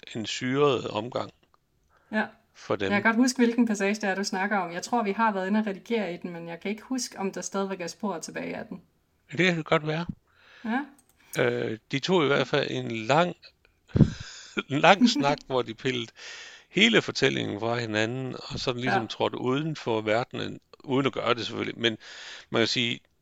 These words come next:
Speaker 1: de havde så også hang, hang til, øh, til alkoholiske drikke, de der, øh, fire, og, og kunne måske godt have også, øh, røget et eller andet sjovt fjolletobak,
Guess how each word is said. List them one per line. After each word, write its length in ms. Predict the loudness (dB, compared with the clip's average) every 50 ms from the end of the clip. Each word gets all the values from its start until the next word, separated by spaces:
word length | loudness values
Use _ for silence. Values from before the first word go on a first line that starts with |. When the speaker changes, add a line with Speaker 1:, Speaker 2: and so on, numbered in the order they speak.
| _ _ _ _ _ _ _ _ _ _ _ _ _ _ -6 0
Speaker 1:
de 180 | 2 2 2
havde 300 | 4 6 6 8 8 8
så 140 | 6 4 4
også 360 | 4 4 4 4 4 4 4
hang, 280 | 4 4 2 0 -4 -8
hang 420 | -2 2 4 4 4 2 -2 -10
til, 280 | -6 -2 0 2 2 4
øh, 500 | 4 4 4 2 2 2 0 -2 -4 -4
til 140 | -4 -4 -2
alkoholiske 680 | -2 -2 -2 -4 -4 -4 -6 -6 -6 -6 -6 -6 -6
drikke, 340 | -4 0 0 2 2 0 -2
de 180 | -4 -4 -4 -2
der, 340 | 0 0 0 -2 -4 -6 -6 -8 -10
øh, 100 | -12 -12
fire, 340 | -12 -12 -10 -6 -6 -6 -6 -6 -6
og, 220 | -8 -8 -10 -12 -14 -18 _ -20 -20 _ _ _ _ _ _ _ _ _ _ _ -8
og 280 | -4 -4 -4 -4 -6
kunne 280 | -6 -2 -2 0 0 0
måske 300 | 0 0 0 2 0 0
godt 220 | 2 0 0 0
have 180 | 2 0 0 2
også, 280 | 2 0 0 0 -2 -2
øh, 160 | -4 -4 -8 -14 -18 _ _ _ _ _ _ _ _ _ _ _ _ -18
røget 400 | -4 -2 0 2 2 4 4 4
et 100 | 4 4
eller 140 | 2 0 0
andet 180 | 0 -2 -2
sjovt 380 | -2 0 2 2 0 0 -4 -10
fjolletobak, 800 | -12 -10 -8 -2 0 0 0 0 -2 -4 -4 -2 0 0 0